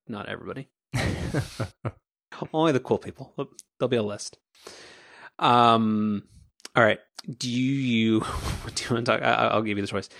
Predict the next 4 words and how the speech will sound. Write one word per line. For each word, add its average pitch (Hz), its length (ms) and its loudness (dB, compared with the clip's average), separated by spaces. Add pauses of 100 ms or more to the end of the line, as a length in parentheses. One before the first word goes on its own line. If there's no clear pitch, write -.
(340)
MoviePass, 175 540 2
Chipotle, 135 640 0
or 104 520 2
Apple? - 360 -8